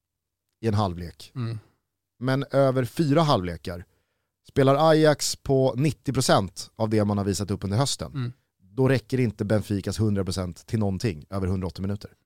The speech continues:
Speaker 2: Det är en träffmatch de kan få i första mötet, eh, i, i Portugal. Och sen, alltså, s-,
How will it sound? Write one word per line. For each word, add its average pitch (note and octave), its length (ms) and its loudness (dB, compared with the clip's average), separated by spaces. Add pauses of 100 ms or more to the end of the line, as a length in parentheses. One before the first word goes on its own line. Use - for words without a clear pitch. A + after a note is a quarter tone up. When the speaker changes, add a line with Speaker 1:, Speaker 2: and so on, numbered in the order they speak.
Speaker 2:
Det F#3+ 140 4
är G#3 40 8
en G#3 120 2
träffmatch F#3 640 2
de E3 120 2
kan D#3+ 100 2
få C3+ 300 0
i C3 340 2
första C3+ 340 -2
mötet, B2+ 600 -4
eh, A#2+ 460 -4
i, A#2+ 560 -4
i A#2 520 -4
Portugal. C3 460 -6
Och C3+ 120 -4
sen, C3+ 520 -4 (260)
alltså, D3+ 200 -4
s-, - 180 -6